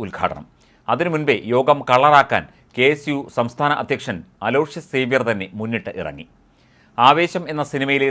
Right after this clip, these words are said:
സൂപ്പർ ഹിറ്റ് ചിത്രത്തിലെ പാട്ടിനൊപ്പം അലോഷ്യസ് സേവ്യർ നൃത്തച്ചുവടുകൾ വച്ചു. കെ എസ് യുക്കാരുടെ രംഗണ്ണൻ ആവുകയായിരുന്നു അലോഷ്യസിൻ്റെ ലക്ഷ്യം.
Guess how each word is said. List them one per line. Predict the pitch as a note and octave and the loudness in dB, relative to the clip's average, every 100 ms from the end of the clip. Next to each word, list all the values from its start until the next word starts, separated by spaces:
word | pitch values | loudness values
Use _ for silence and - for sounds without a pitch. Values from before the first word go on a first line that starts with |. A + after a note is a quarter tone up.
| B2+ | -2
സൂപ്പർ | C3+ - D3 | -4 -2 -2
ഹിറ്റ് | C3 C3 B2+ | -4 -8 -6
ചിത്രത്തിലെ | B2 B2+ B2 A#2+ | -2 0 0 2
പാട്ടിനൊപ്പം | A#2 A#2+ B2 A#2+ B2+ - | 2 2 0 -2 -2 -2
അലോഷ്യസ് | A#2 C3 D3 - | -2 -2 -4 -4
സേവ്യർ | B2+ A2+ G#2+ - G2+ | -4 0 -2 -2 -6
നൃത്തച്ചുവടുകൾ | A2 A2+ E3 C#3+ A2+ G2+ F#2 E2 | -6 -2 -4 0 -2 0 -4 -6
വച്ചു. | - A2 _ _ _ _ _ _ _ | -12 -18 _ _ _ _ _ _ _
കെ | C#3 E3 | 4 4
എസ് | F#3 F#3+ | 4 0
യുക്കാരുടെ | F3+ D#3 C3+ E2 - _ A#2+ | 2 2 2 -4 -10 _ 0
രംഗണ്ണൻ | B2+ D3+ F3+ E3+ C#3+ C#3 | 2 4 2 2 2 2
ആവുകയായിരുന്നു | A#2 B2+ A2 G#2 F#2+ B2 A2 | 2 4 2 2 -2 -6 -4
അലോഷ്യസിൻ്റെ | B2+ C#3+ C#3+ - F2+ D#2+ | -2 -4 -6 -6 -8 -6
ലക്ഷ്യം. | F2 - F#2+ | -6 -8 -16